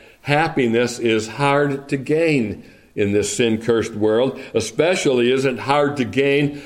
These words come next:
apart from God and Christ. Not even those who have had everything this world can offer are able to find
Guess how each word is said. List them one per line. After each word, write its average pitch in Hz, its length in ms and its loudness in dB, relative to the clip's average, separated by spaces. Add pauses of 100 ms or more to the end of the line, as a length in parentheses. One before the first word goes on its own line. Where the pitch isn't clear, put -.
apart 147 560 0
from 127 220 2
God 151 400 2
and 156 260 0
Christ. 180 720 0 (1500)
Not 185 400 0
even 175 500 0
those 180 500 2
who 175 520 0 (220)
have 160 140 0
had 180 680 0
everything 139 880 0
this 143 220 0
world 143 400 0
can 131 180 0
offer 135 720 0 (320)
are 123 200 2
able 123 260 2
to 113 100 2
find 123 760 0